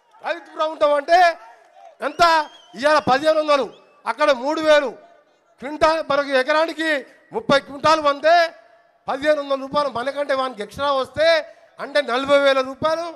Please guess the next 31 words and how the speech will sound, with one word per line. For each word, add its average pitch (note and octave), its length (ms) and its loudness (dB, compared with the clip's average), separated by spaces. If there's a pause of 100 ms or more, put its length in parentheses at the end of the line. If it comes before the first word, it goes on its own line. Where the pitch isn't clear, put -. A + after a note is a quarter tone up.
(360)
ఎకరం D4 400 0 (100)
మీద D4+ 180 -6 (680)
మా A#3+ 100 0 (160)
కాంగ్రెస్ C#4 360 -6
ప్రభుత్వం C4 320 -8
అక్కడ A#3+ 220 -10
ఇస్తుంది. B3 400 -14 (460)
రేపు A#3 180 -2 (100)
మన A#3+ 100 -6 (100)
ప్రభుత్వం B3+ 360 -10
వచ్చిన A#3+ 260 -16
తర్వాత A#3 320 -4 (520)
రెండు C4 260 -2
లక్షల C4+ 340 -2
రుణమాఫీతో C4+ 600 0 (100)
పాటు D4 280 -2 (520)
మద్దతు D4 380 2
ధరకు C#4+ 320 0
తోడు E4+ 280 4 (440)
రాష్ట్ర D4 340 0
ప్రభుత్వం C#4+ 360 0
కూడా C#4 160 2 (160)
బోనస్ D#4+ 360 2
ఇచ్చి C#4 220 -12 (480)
ఛత్తీస్గఢ్ C#4+ 600 -2
లాగా C4+ 240 2 (500)
రైతులను, C#4+ 480 0
వరి C#4 180 0
పండించే C#4 420 -4
రైతులను C4 420 -6
గాని, D4 240 -8